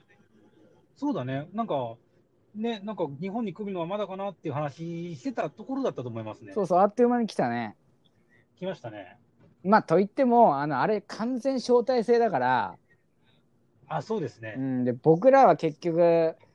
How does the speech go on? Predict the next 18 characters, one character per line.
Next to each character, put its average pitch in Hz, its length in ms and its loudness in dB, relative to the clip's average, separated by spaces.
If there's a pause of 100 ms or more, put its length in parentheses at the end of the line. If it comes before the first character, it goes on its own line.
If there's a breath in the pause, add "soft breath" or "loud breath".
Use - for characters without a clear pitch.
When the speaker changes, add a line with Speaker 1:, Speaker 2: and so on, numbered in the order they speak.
(160)
Speaker 2:
ま 185 100 -2
だ 165 80 2
何 151 240 0
も 143 220 0
参 156 260 -6
加 143 100 -2
で 131 120 -4
き 127 80 -8
な 123 80 -6
い 107 40 -6
と。 98 200 -8 (1200)
Speaker 1:
そ 202 140 -8
う 196 60 -4
で 139 80 -6
す - 80 -18
ね。 113 220 -12 (100)
ま 156 100 -12
あ、 - 20 -10